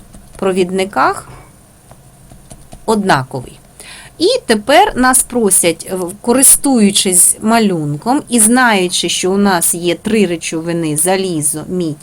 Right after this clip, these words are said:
і свинець, е, враховуючи наш малюнок, визначити,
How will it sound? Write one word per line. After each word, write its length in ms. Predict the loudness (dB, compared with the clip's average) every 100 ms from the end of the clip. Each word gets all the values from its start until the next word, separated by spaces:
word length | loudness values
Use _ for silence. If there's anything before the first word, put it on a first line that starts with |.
| -8
і 100 | -2
свинець, 640 | -2 -2 -2 -2 -2 -6 -8 -16 -4
е, 160 | 0 0
враховуючи 1000 | 2 0 0 0 0 0 0 0 -4 -4
наш 360 | -2 -2 -2
малюнок, 520 | -2 -2 0 0 -2 -2
визначити, 840 | 0 0 0 -2 -4 -4 -4 -4